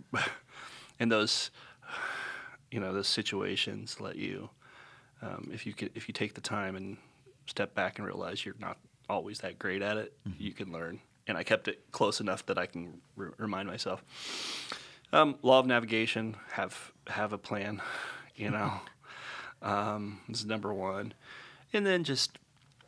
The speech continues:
Speaker 1: determination is, <sighs> you gotta be stubborn, and you gotta, you gotta be willing to work when it seems like you should give up.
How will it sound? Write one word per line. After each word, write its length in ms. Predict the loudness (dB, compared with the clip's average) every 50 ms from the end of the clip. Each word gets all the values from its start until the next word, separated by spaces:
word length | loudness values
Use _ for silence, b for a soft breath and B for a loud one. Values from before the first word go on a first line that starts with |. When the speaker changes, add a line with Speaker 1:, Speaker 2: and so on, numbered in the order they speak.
| -20 -20 -20 -20 -20 -20 -20 _ _ _ -16 B B B B B B B B B B B _ 0
Speaker 1:
determination 840 | 2 2 4 4 4 4 4 2 2 0 0 -2 -2 -2 -2 -2 -4 -6
is, 360 | -6 -6 -4 -2 -4 -4 -4 -10 -18 -20 -20 _ _ -6
<sighs> 1120 | -2 -2 0 0 -2 -2 -4 -6 -6 -8 -10 -12 -14 -18 -18 -18 -16 -16 -16 -16 _ -10
you 340 | -8 -4 -2 0 0 0
gotta 220 | -2 -2 -2 -2 -2
be 100 | -2 -2
stubborn, 640 | -2 -2 -2 -2 -4 -2 -2 0 0 0 -2 -4 -10 B B B B B B B B B -8 B B -4 -2
and 520 | 2 4 4 4 4 2 0 -4 -6 -8 -10 -10 -4 B B B B B B
you 180 | -4 -4 0
gotta, 400 | 2 4 4 6 4 2 0 -2 -4
you 120 | -4 -4 -2
gotta 240 | -2 -2 0 0
be 120 | 0 0 -2
willing 300 | 0 0 0 0 0 -2
to 60 | -2
work 500 | -2 -4 -4 -4 -2 0 0 0 -2 -4 -8 _ _ _ _ _ _ -4
when 220 | -2 0 0 0
it 180 | -2 -4 -4 -6
seems 380 | -4 -2 -2 -2 -2 -2 -2
like 340 | 0 0 0 0 -2 -4 -4
you 60 | -4 -4
should 180 | -4 -4 -4
give 180 | -6 -6 -4 -4
up. 180 | -6 -6 -8